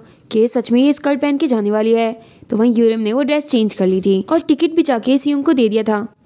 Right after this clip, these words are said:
कि तुम जाकर के गॉन्गचन के साथ ये देख लेना। पर जब सियोंग पहुंचती है थिएटर में, तो वहाँ पे तो जुंगवो था। ये दोनों एक दूसरे को देख के एक दूसरे की कंडीशन पे हंस रहे थे। ये बोलती है, "इसका मतलब ओपा तुम्हें और यूरिम को मिलवाना चाहते थे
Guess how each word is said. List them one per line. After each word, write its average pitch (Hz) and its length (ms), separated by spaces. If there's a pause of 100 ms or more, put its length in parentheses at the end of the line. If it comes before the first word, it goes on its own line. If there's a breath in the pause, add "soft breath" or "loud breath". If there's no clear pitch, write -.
कि 220 80
तुम 226 140
जाकर 226 320
के 233 160
गॉन्गचन 277 360
के 294 100
साथ 302 180
ये 311 80
देख 220 200
लेना। 202 340 (100)
पर 302 100
जब 339 200
सियोंग 277 400
पहुंचती 294 380
है 226 140
थिएटर 214 300
में, 202 260 (260)
तो 220 80
वहाँ 226 160
पे 220 120
तो 294 100
जुंगवो 226 320
था। 247 260 (400 soft breath)
ये 285 60
दोनों 254 280
एक 214 100
दूसरे 202 260
को 196 120
देख 196 260
के 208 80
एक 240 120
दूसरे 302 220
की 330 120
कंडीशन 320 480
पे 208 100
हंस 208 200
रहे 220 120
थे। 220 180 (540 loud breath)
ये 311 40
बोलती 220 300
है, 220 180 (360 soft breath)
"इसका 233 220
मतलब 254 320
ओपा 240 280 (240)
तुम्हें 208 200
और 247 100
यूरिम 202 220
को 269 120
मिलवाना 220 320
चाहते 208 280
थे 240 200